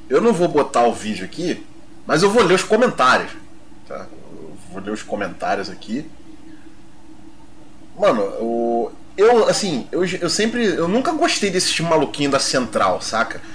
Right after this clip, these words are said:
Eu acho eles muito parciais. É, eu sempre achei esses maluquinhos muito parciais, sabe? E, e tá todo mundo diz aqui, dizendo aqui que tá decepcionado, é, gostava do, que gostava dos vídeos, mas agora cagaram pela boca, né?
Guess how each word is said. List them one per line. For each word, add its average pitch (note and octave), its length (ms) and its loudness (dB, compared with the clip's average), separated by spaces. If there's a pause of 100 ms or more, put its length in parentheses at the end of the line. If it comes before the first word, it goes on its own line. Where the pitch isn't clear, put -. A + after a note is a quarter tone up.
(200)
Eu B2 140 4
acho D3+ 200 4
eles E3+ 140 0
muito D3 280 -2
parciais. - 960 4 (480)
É, G2+ 1120 0
eu D3 160 0
sempre A3+ 300 2
achei A3 140 -2
esses - 160 -2
maluquinhos F3 420 2
muito E3 180 -6
parciais, A#2+ 680 2
sabe? A2+ 340 0 (640)
E, C#3 200 -8
e E3 60 -4
tá D#3+ 120 4
todo A3+ 200 4
mundo A#3 160 4
diz E3 100 0
aqui, D#3 260 -2
dizendo C3 300 0
aqui - 160 -4
que A2+ 260 -4 (220)
tá G#2 100 0
decepcionado, A#2 1160 4 (480)
é, A2+ 140 0
gostava A#2+ 440 0
do, A2+ 540 -4
que A2 140 -12
gostava A#2 320 2
dos A2 100 -4
vídeos, B2+ 220 -2
mas A2+ 80 0
agora A2+ 180 2
cagaram A2+ 340 2
pela B2+ 200 4
boca, A#2+ 640 2 (480)
né? A2+ 240 -2